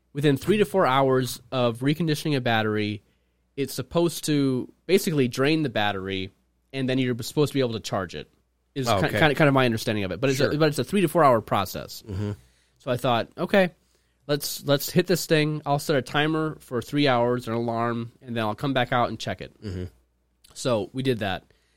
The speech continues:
Speaker 1: We went, uh, we went to bed and had my alarm set for midnight. Uh, I did check it a few times between there to see if it was still running
Speaker 2: Mm-hmm.
Speaker 1: before we actually went to sleep. And it kept on, like, it was doing the same thing. It was making sounds at least, and it was, I could hear it was working,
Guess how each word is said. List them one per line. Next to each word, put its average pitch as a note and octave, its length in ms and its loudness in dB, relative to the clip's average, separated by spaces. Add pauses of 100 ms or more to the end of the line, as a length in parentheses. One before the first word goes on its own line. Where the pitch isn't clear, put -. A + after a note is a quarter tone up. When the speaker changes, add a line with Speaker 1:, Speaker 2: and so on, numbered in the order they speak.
(240)
Speaker 1:
We C3 100 -2
went, C3+ 360 0
uh, G2 440 0 (880)
we B2 100 -4
went D3 160 2
to C#3+ 60 -4
bed A#2+ 480 2 (460)
and A2 120 -6
had C3 100 0
my A#2 120 0
alarm A#2+ 260 0
set B2+ 200 -4
for C3 80 -8
midnight. A2 640 -4 (840)
Uh, G#2 60 -10
I A2 120 0
did E3+ 200 6
check D#3 220 4
it C3+ 120 0
a - 60 -4
few - 180 -4
times C3+ 360 0
between C3 400 -2
there B2+ 160 2
to A#2+ 80 0
see - 140 -4
if B2 60 -4
it B2 40 -4
was A2+ 120 -6
still A2+ 220 -6
running A2 440 -2
Speaker 2:
Mm-hmm. F#2+ 80 -8
Speaker 1:
before B2+ 260 -2
we A2+ 200 0
actually A2 260 -6
went C#3+ 160 -8
to A3+ 60 -8
sleep. B2+ 360 -4 (540)
And A2 140 -4
it A2 160 -2
kept E3 200 2
on, C#3+ 180 4
like, A#2 220 0
it B2+ 40 -2
was B2+ 160 -2
doing D3+ 180 4
the B2 80 0
same A#2+ 240 -2
thing. G#2 160 -4
It G2 120 -4
was A2 140 -4
making D3+ 240 4
sounds E3+ 400 4
at G2+ 100 0
least, G2 320 -4
and A2 100 -4
it B2 40 0
was, A#2 180 -2
I G#2+ 80 0
could C3+ 140 -2
hear E3+ 180 6
it E3+ 60 4
was C#3+ 140 0
working, B2+ 520 0